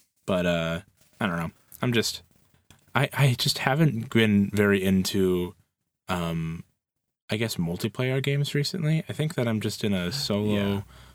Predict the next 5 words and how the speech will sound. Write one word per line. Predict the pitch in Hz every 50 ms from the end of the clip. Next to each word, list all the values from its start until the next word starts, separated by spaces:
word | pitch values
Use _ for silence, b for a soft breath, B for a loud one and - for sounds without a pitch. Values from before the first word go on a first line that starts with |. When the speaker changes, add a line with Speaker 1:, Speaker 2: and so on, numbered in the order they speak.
| b _
Speaker 1:
player, | - - 107 101 101 101 104 101 98 101 101
m-, | 101 101 98
solo | - - 107 104 104 107 104 101 98
game | 101 98 95 98 98 95 95 92 92 92 _ _ _ -
mode. | 101 98 101 92 90 87 85 82 82 82 78